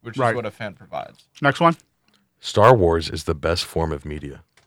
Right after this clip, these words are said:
Speaker 2: This is a, so let me cl-, let me just clarify this, this, uh, take
Speaker 3: Yeah.
Speaker 2: here. Out of all of the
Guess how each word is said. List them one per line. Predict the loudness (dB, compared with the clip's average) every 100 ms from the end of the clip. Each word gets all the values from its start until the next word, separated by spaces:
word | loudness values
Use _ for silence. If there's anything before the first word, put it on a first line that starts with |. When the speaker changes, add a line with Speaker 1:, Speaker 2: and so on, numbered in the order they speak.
| -20
Speaker 2:
This | -12
is | -2
a, | -2
so | 0 0
let | 0
me | -2
cl-, | -2
let | -2
me | -4
just | -6 -10 -10
clarify | -4 -4 -2 -4 -4
this, | -8 -16 -12
this, | -10 -10 -8
uh, | -6 -6 -6
take | -2 -2
Speaker 3:
Yeah. | -2
Speaker 2:
here. | -6 -6 -8 _ _ _ _ -4
Out | 0
of | 4
all | 6 4
of | 2
the | -4